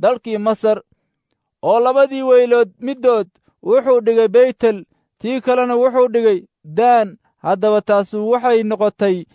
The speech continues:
dembi, maxaa yeelay dadkii waxay u tegi jireen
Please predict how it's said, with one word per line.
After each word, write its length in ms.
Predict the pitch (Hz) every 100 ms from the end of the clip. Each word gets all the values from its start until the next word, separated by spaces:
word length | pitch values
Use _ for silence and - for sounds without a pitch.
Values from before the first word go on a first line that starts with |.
| _ -
dembi, 460 | 160 214 208 220 220 _ _ _ _ _ _
maxaa 340 | 151 143 202 240
yeelay 360 | 233 233 220
dadkii 380 | 214 247 - 226
waxay 460 | 233 233 240 202 180 _ _ -
u 80 | 180
tegi 300 | - 247 240
jireen 460 | 196 233 220 196